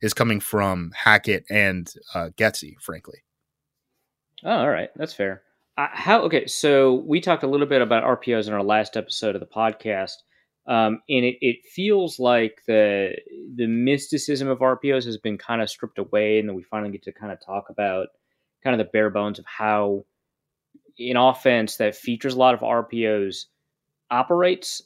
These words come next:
Speaker 2: Um, I forget who asked on Twitter, you know, is an R P O a run play or pass play? And then,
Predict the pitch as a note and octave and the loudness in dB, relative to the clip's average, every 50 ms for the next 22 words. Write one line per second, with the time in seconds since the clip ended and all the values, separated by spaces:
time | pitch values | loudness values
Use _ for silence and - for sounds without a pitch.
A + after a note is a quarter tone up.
0 | - A2 A#2 A2+ A2 G#2+ G#2 G2+ G#2 A#2+ C3+ C#3 D3+ C#3+ C3+ B2 G#2+ A2+ - C3+ | -4 0 4 4 4 4 4 2 0 -2 0 0 2 2 2 2 0 0 -4 -2
1 | B2+ A#2+ A#2 A2 G#2+ G2+ - - A2 G#2 F#2 E2+ - - A2+ A2 G2+ G2 F#2+ F#2 | 0 0 2 2 0 0 -4 -6 -8 -8 -8 -10 -8 -4 -2 -2 -2 -2 -4 -6
2 | F#2 G2+ G2 F#2 F#2 F2+ F2+ F#2+ F#2 G2 F#2+ - - G#2+ F#2 F2+ F2+ F#2 F#2 F2+ | -6 -6 -8 -6 -6 -8 -6 -6 -6 -6 -6 -6 -4 -4 -4 -2 -4 -4 -6 -8
3 | E2+ - G2 F2 E2+ - - F#2 F2+ F2+ - - - F#2+ E2+ E2 E2+ E2 E2+ E2 | -8 -10 -8 -8 -8 -10 -10 -10 -10 -10 -12 -12 -10 -8 -8 -8 -8 -10 -12 -14
4 | D#2+ - | -16 -18